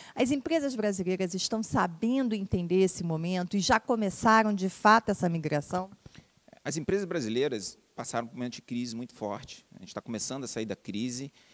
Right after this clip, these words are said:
Speaker 2: e, e muitas investiram em tecnologia, porque é a solução pra você ganhar eficiência. Então, tecnologia realmente é uma ferramenta impressionante que conseguiu,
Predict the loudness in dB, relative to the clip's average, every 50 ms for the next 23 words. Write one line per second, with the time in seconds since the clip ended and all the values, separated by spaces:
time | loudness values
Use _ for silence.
0 | _ _ _ -10 -10 -8 -8 -8 -6 -4 -2 -2 -2 -2 -2 -2 -4 -6 -4 -4
1 | -6 -8 -10 -8 -10 -10 -10 -10 -12 -12 -12 -10 -8 -6 -6 -6 -6 -8 -10 -12
2 | -12 -12 _ -12 -12 -8 -8 -6 -6 -4 -4 -6 -6 -6 -6 -6 -6 -6 -6 -6
3 | -8 -10 -8 -8 -6 -6 -4 -6 -6 -6 -6 -8 -8 -8 -6 -6 -6 -6 -6 -6
4 | -6 -6 -8 -8 -10 -16 _ _ _ _ _ _ -12 -10 -8 -6 -6 -6 -6 -4
5 | -6 -4 -4 -2 0 0 0 -2 -2 -4 -4 -4 -4 -6 -4 -6 -6 -6 -6 -4
6 | -4 -4 -4 -4 -4 -4 -6 -6 -4 -4 -4 -4 -6 -16 -20 _ -8 -6 -6 -2
7 | 2 2 2 2 0 -2 -2 -2 -4 -4 -6 -8 -8 -10 -12 -12 -12 _ -4 -4
8 | -4 -4 -4 -8 -8 -6 -6 -6 -6 -6